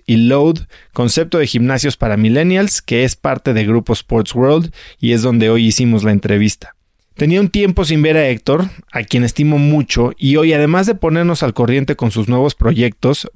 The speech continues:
profundizamos mucho en la evolución del rol del fundador en el crecimiento de una empresa. Él la llevó de su fundación hasta la bolsa y ahí se ha mantenido,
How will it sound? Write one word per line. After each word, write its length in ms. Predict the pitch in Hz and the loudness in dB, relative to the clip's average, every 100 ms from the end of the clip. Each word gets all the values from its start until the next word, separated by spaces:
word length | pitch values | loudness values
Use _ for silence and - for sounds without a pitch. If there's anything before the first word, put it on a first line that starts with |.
| _ | _
profundizamos 880 | 143 - 147 139 143 185 208 190 156 | -4 0 0 2 0 0 0 2 2
mucho 380 | 175 196 208 | 2 0 0
en 100 | 196 | 0
la 60 | 165 | 2
evolución 600 | 127 120 113 - 147 151 | 2 2 2 0 0 0
del 200 | 131 117 | 2 0
rol 300 | 120 147 156 | 2 0 0
del 160 | 165 - | -2 0
fundador 680 | 127 113 117 113 127 - | 0 0 2 2 0 -2
en 160 | 127 - | -2 0
el 140 | 117 | 0
crecimiento 640 | - 117 - 123 139 143 156 | -2 -2 0 0 0 0 0
de 80 | 123 | 2
una 120 | 120 | 2
empresa. 600 | 104 107 110 - 156 - - _ _ | 0 -2 -2 -2 -2 -4 -16 _ _
Él 160 | 127 135 | 0 2
la 80 | |
llevó 340 | 120 117 117 120 | 2 2 2 0
de 140 | 117 | 0
su 120 | - | 0
fundación 720 | 107 117 107 107 - 147 170 - | -2 0 0 -2 -2 -2 -2 -6
hasta 320 | - - - | -10 -8 -6
la 160 | 131 123 | -2 0
bolsa 480 | 139 160 - 175 - | 0 0 0 -2 -2
y 140 | 117 | -2
ahí 160 | 120 147 | 0 0
se 160 | - | 0
ha 40 | 127 | 0
mantenido, 640 | 123 110 110 117 139 226 | 0 0 0 2 2 0